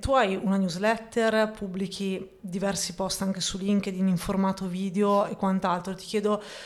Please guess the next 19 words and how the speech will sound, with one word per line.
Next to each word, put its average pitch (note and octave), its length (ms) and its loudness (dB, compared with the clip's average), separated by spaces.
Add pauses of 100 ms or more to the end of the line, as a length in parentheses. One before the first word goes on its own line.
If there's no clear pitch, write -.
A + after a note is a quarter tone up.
(240)
per B3 400 8
una G#3+ 200 4
figura G3 680 2
del E3+ 220 -4
tuo F3+ 140 -6
calibro G3+ 480 2
o G3 200 -2
comunque F#3+ 300 0
sia - 120 0
una F#3 120 0
figura F#3+ 440 -2
che G3 200 -6
ha F#3 220 2
un F#3 180 0
ruolo F#3+ 500 4
decisionale F#3+ 680 0
all'interno F#3+ 440 2
di F#3 80 2
un'organizzazione, F#3+ 920 -2